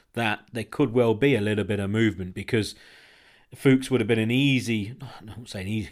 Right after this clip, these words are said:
get, get rid of Christian Fuchs, but if he was to leave and Chilwell was staying, then you've already got the fullback covered. Now you've got the fact that Fuchs is staying. Am I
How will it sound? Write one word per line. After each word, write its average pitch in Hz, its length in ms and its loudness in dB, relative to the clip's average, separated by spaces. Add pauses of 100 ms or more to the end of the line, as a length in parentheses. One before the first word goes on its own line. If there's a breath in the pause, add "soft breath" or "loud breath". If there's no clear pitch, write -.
(160)
get, 92 300 -8
get 117 160 0
rid 104 140 0
of 98 100 -6
Christian 104 340 -6
Fuchs, 110 280 -2
but 104 240 -6 (540 soft breath)
if 131 180 -2
he 143 200 0
was 117 180 0
to 107 120 -2
leave 104 640 -4
and 101 120 -10
Chilwell 107 440 -2
was 95 120 -8
staying, 110 680 -6 (460 loud breath)
then 113 640 -2 (580)
you've 117 300 -4
already 113 280 2
got 139 200 -2
the 101 60 -10
fullback - 540 -6
covered. 85 360 -6 (580 soft breath)
Now 131 600 2
you've 110 280 -2
got - 640 -4 (320)
the 226 80 -8
fact - 280 -8
that - 180 -10 (140)
Fuchs 120 340 -2
is 92 120 -8
staying. 143 840 -2
Am 120 240 -6
I 117 240 -2